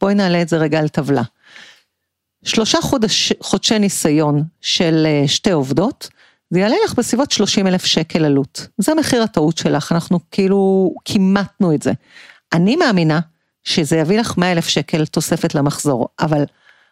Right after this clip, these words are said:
ב-worst case scenario, במה, במחיר הטעות הכי, הכי גבוה, אפס גידול בהכנסות ושלושים אלף שקל הוצאות, אז יהיה לך שלושים אלף שקל תוספת הוצאה.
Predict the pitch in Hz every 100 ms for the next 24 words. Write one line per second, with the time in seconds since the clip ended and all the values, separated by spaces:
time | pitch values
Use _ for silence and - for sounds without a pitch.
0 | _ 147 135 156 233 311 302 - 185 160
1 | - 160 147 139 143 151 156 156 165 190
2 | 233 214 165 160 160 - 254 240 180 202
3 | - - 175 175 151 131 175 277 427 -
4 | _ _ _ _ 294 - 180 147 - -
5 | - _ _ _ _ 180 180 202 165 139
6 | - 156 - 254 339 180 175 - 196 -
7 | 277 233 214 - 175 185 165 - 156 139
8 | - 226 320 392 415 - - 196 - 277
9 | 294 262 180 - 196 - 220 202 - 156
10 | - 190 214 208 - 170 - -